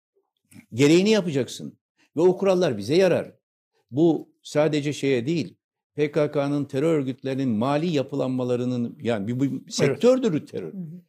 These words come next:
Speaker 1: O sektörün kontrolü için kullan aynı mekanizmayı. Ve de ki şuradan, şuradan, şuradan buraya para gidiyor, yoklayın de, sen karşı hamle yap. Hayır. Am-, neden? Çünkü bir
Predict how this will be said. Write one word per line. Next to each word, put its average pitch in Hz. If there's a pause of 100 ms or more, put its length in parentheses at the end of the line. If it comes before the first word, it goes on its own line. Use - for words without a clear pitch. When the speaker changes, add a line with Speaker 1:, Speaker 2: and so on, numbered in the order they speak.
(140)
Speaker 1:
O 170
sektörün 190 (180)
kontrolü 185
için 302
kullan 214
aynı 143 (180)
mekanizmayı. 107 (160)
Ve 156
de 214
ki 208
şuradan, 202
şuradan, 180
şuradan 175
buraya 165
para 175
gidiyor, 156
yoklayın 160
de, 98
sen 190
karşı 170
hamle 107
yap. 76 (380)
Hayır. 143 (840)
Am-, 127
neden? 160
Çünkü 123
bir 123